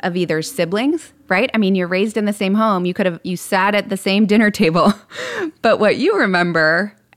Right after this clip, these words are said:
what occurred, and what your brother or sister remembers is not the same thing. Well, you're not, you're not the same people. You don't have the same exact background. And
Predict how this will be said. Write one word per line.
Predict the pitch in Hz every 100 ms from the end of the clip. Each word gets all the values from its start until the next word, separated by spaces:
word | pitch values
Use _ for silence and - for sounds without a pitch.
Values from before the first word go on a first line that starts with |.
| -
what | 180 170
occurred, | 160 175 160 160 185 - - -
and | 185
what | 180 -
your | 175 160
brother | 160 202 185
or | 180
sister | - - - 160
remembers | 160 156 160 170
is | 170 180
not | 175 185 180
the |
same | 175 170 170
thing. | 453 480 - 202 - _ _ -
Well, | 233
you're | 240
not, | 233 _ _
you're | 226
not | 262 294
the | 254
same | 240 226
people. | 226 220 220 214 208
You | 214 214
don't | 240
have | 233
the | 214
same | 214 214 202 196 190 -
exact | 185 180 190 196 -
background. | 202 294 - 165 165 185 -
And | 262 262